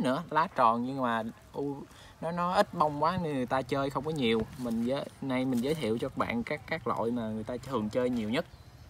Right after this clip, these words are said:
Đó, đây là một số loại cơ bản, nó còn nhiều lắm, linh sam nó còn nhiều loại nữa lắm. Hôm nay mình giới thiệu một số cơ bản cho mấy bạn chơi thôi. Ờ, tím than, tím than là cực kỳ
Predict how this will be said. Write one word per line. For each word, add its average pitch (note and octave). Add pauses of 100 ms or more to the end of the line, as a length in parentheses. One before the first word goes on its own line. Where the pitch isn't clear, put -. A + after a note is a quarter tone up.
(720)
Đó, C3
đây C3
là A#2
một G#2+
số D#3
loại G2+
cơ B2
bản, G#2+
nó E3+
còn A2+
nhiều A2+
lắm, C#3+
linh D3
sam C3
nó C#3+
còn A2
nhiều A2
loại A3
nữa C3
lắm. E3 (760)
Hôm C3+
nay B2+
mình B2
giới B2+
thiệu G#2+
một A2+
số D#3+
cơ C#3
bản B2
cho C#3
mấy C3+
bạn A#2
chơi B2+
thôi. B2+ (760)
Ờ, B2+ (500)
tím F#3+
than, D3 (280)
tím E3
than C#3
là B2+
cực A2+
kỳ A2